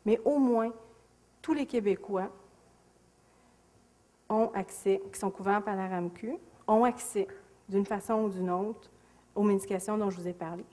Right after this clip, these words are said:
Ce qui n'est pas le cas pour l'ensemble des Canadiens, ce qui n'est pas le cas pour la protection d'assurance pour les Autochtones, et ce qui n'est pas le cas pour nos militaires.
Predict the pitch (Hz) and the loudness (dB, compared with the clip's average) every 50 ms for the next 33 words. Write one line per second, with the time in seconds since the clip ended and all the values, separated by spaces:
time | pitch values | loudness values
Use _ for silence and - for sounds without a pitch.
0 | - - - - - 247 247 262 262 262 - 320 311 277 226 - - 226 233 226 | -20 -20 -16 -4 2 4 4 4 4 4 2 0 2 2 -2 -2 0 -2 -2 -2
1 | - - 196 190 185 - 202 190 190 190 180 - 196 180 175 170 160 160 165 165 | -2 -2 -2 -2 -2 -2 -2 -2 -2 -2 -4 -6 -6 -6 -6 -6 -6 -6 -8 -8
2 | - - - _ _ _ _ _ _ _ _ - - - - 220 226 226 226 - | -10 -10 -14 _ _ _ _ _ _ _ _ -18 -10 -2 2 4 4 4 6 6
3 | 349 349 320 262 - - 262 262 262 220 196 190 - 190 180 196 180 - - 214 | 6 6 6 4 2 2 0 0 2 0 -2 0 -2 -4 -4 -4 -10 -8 -4 0
4 | 214 220 220 - - - - - - _ _ - 202 196 196 - - 214 196 208 | 0 0 0 -2 -12 -20 -20 -20 -20 _ _ -4 -4 -4 -4 -4 -4 -4 -2 0
5 | 202 214 208 190 - - 196 175 175 175 165 170 180 165 - - - 190 - 302 | 0 0 -2 -4 -4 -6 -4 -4 -2 -4 -4 -4 -6 -8 -8 -6 -4 -4 -4 -4
6 | 339 330 - - - - - - 208 - - - 240 240 240 240 339 339 302 240 | -6 -8 -10 -20 -20 -18 -8 -6 -6 -6 -2 0 2 2 4 4 4 4 4 2
7 | - - 262 269 - 247 214 208 202 196 180 175 175 175 - - | 2 2 0 0 2 0 2 2 2 0 -2 -4 -8 -8 -8 -8